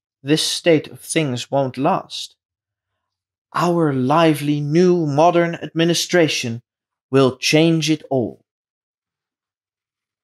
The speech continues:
And the prince was depressed. All this shouldn't last,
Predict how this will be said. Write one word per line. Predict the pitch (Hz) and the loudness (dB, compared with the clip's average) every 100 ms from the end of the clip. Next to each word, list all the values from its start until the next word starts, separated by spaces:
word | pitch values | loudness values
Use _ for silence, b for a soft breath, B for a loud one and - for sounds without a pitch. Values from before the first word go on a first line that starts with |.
| _ _ 123 | _ _ -8
And | 120 | -6
the | 117 | -6
prince | - 139 147 - - - _ _ _ _ _ _ _ _ - | -2 -2 -2 -6 -8 -14 _ _ _ _ _ _ _ _ -6
was | 131 131 | -6 -4
depressed. | 135 - 98 - - - _ _ _ _ _ _ _ _ _ _ _ _ _ _ _ _ _ _ _ _ _ _ _ _ _ _ _ - | -8 -8 -10 -10 -14 -16 _ _ _ _ _ _ _ _ _ _ _ _ _ _ _ _ _ _ _ _ _ _ _ _ _ _ _ 2
All | 151 120 | 2 2
this | 123 - | 0 -2
shouldn't | - - 190 370 - 101 | -6 0 0 0 -6 -6
last, | - - - - | -8 -8 -14 -14